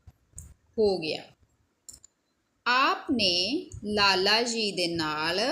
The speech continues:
ਮਿਲ ਕੇ ਸਾਈਮਨ ਕਮਿਸ਼ਨ ਦਾ ਵਿਰੋਧ ਕੀਤਾ। ਅੰਗਰੇਜ਼ ਅਧਿਕਾਰੀਆਂ ਨੇ ਲਾਲਾ ਜੀ ਦੇ ਸਿਰ ਉੱਪਰ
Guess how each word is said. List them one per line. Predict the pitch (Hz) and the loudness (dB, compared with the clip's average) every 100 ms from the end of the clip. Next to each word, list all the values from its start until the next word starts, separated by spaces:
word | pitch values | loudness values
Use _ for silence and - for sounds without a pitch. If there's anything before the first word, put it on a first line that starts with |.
| 427 302 | -2 -6
ਮਿਲ | 202 175 170 | -4 -2 -4
ਕੇ | 170 165 160 165 196 285 - - _ _ | -6 -6 -2 0 0 -2 -4 -18 _ _
ਸਾਈਮਨ | - - 240 247 277 302 302 | -2 0 2 2 2 0 -2
ਕਮਿਸ਼ਨ | 302 240 202 208 208 185 | -2 -2 -2 -2 -4 -2
ਦਾ | 165 185 311 381 - 180 | 0 0 0 -4 -10 -4
ਵਿਰੋਧ | 196 180 180 180 196 277 480 - - - - - | 0 0 0 -2 0 -2 -2 -8 -12 -12 -12 -8
ਕੀਤਾ। | 156 - - - - - - - _ _ - _ _ _ _ _ _ _ _ _ _ _ - - - _ _ - | -8 -10 -14 -14 -14 -18 -20 -20 _ _ -20 _ _ _ _ _ _ _ _ _ _ _ -20 -20 -20 _ _ -4
ਅੰਗਰੇਜ਼ | 226 233 226 220 247 277 392 - - - - - _ - | 0 4 6 6 4 0 -4 -12 -18 -16 -16 -18 _ -8
ਅਧਿਕਾਰੀਆਂ | 220 247 277 269 233 190 190 214 | -2 -2 0 0 0 2 0 0
ਨੇ | 196 190 226 381 - - _ _ - | -2 -2 -2 -4 -8 -18 _ _ -10
ਲਾਲਾ | 202 196 180 180 202 247 | 0 4 4 4 2 0
ਜੀ | 226 214 208 | 0 -2 -2
ਦੇ | 185 190 | -2 -2
ਸਿਰ | - 190 | 0 -2
ਉੱਪਰ | - 165 139 - 202 254 370 | -2 -6 -8 -4 -2 -2 -4